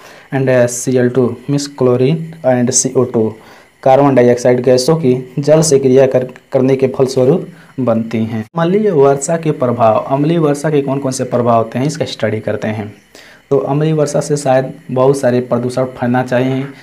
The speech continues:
बहुत सारी side effect पड़नी चाहिए। चलिए उसका पढ़ते हैं। First है अम्लीय वर्षा के कारण मृदा की अम्लीयता क्या होती है, बढ़ जाती है, जिससे मृदा की उर्वरता समाप्त हो जाती है तथा पेड़ पौधे भी नष्ट होने लगते हैं धीरे धीरे। Second,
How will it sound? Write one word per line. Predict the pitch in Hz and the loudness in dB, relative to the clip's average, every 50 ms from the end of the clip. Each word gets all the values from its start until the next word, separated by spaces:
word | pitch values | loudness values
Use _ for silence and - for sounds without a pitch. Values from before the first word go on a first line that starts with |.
| - _ - 147 | -20 _ -6 -2
बहुत | 139 139 139 | 0 0 0
सारी | 139 - 131 131 127 | 0 -2 -4 -4 -2
side | - 127 120 120 127 | -2 -2 -2 0 -2
effect | 123 - 131 123 - - | -4 -4 -4 -8 -8 -6
पड़नी | - 123 123 127 127 | -4 -2 -2 -2 -2
चाहिए। | 127 120 117 120 120 131 156 - - - - _ - | -2 -2 -2 -2 -2 -2 -4 -8 -14 -20 -20 _ -4
चलिए | 139 143 147 | -2 0 0
उसका | 143 - - | 0 -2 -6
पढ़ते | - - - 104 - - 110 | -8 -8 -8 -12 -12 -12 -12
हैं। | 107 107 110 - - _ _ _ _ _ _ _ _ _ _ _ _ - - _ _ - | -12 -12 -12 -14 -18 _ _ _ _ _ _ _ _ _ _ _ _ -20 -20 _ _ 0
First | 156 156 160 - - | 0 0 0 -2 -4
है | 131 127 131 - - - _ - | -4 -4 -4 -8 -14 -16 _ -2
अम्लीय | 151 143 151 160 160 | 0 0 2 2 2
वर्षा | 156 147 139 - 151 139 | 2 2 0 0 -2 0
के | 135 139 | 0 0
कारण | 135 135 135 127 127 123 127 | 2 2 2 2 2 2 0
मृदा | 127 131 135 139 139 135 | 2 2 2 2 2 0
की | 139 139 131 | 0 0 0
अम्लीयता | 127 120 120 120 120 - 117 | 2 2 0 0 0 -4 -4
क्या | - 127 120 | -2 0 -2
होती | 120 120 - 120 | -2 0 -2 -2
है, | 120 120 | -2 -2
बढ़ | 120 120 117 117 | -2 -2 0 0
जाती | 120 113 113 - 117 113 | 0 0 -2 -2 -2 -4
है, | 113 110 113 - _ - | -4 -4 -8 -12 _ -8
जिससे | 135 131 - 127 | -8 -6 -4 -2
मृदा | 120 120 120 120 - 127 | 0 0 0 0 0 -2
की | 127 127 127 | 0 0 0
उर्वरता | 127 127 120 120 117 117 - 123 | 0 0 0 -2 -2 -2 -2 -4
समाप्त | - 143 139 131 131 - - | -2 0 0 0 -2 0 -2
हो | 139 | -2
जाती | 131 131 127 - 135 | 0 -2 -2 -4 -4
है | 135 131 | -4 -4
तथा | - 131 123 - 117 | -4 -6 -6 -6 -6
पेड़ | - 127 120 123 | -4 -4 -4 -4
पौधे | - 120 117 120 120 120 | -4 -4 -4 -2 -2 -2
भी | 120 143 214 - - - - - - | -2 -4 -4 -6 -10 -16 -16 -12 -10
नष्ट | 131 123 117 - - - - - - - 139 | -10 -8 -10 -12 -16 -20 -20 -18 -10 -4 -2
होने | 139 139 131 | -2 -2 -2
लगते | 117 117 - - - - | -4 -6 -8 -10 -16 -20
हैं | - - - _ _ _ - | -20 -20 -20 _ _ _ -4
धीरे | 127 131 123 123 113 | 0 0 2 2 2
धीरे। | 117 120 120 117 113 117 - - - _ _ _ _ _ _ _ _ _ _ _ _ _ | 0 -2 -2 -2 -6 -8 -10 -18 -20 _ _ _ _ _ _ _ _ _ _ _ _ _
Second, | - - 147 139 143 147 147 | -4 -2 -2 0 0 0 -2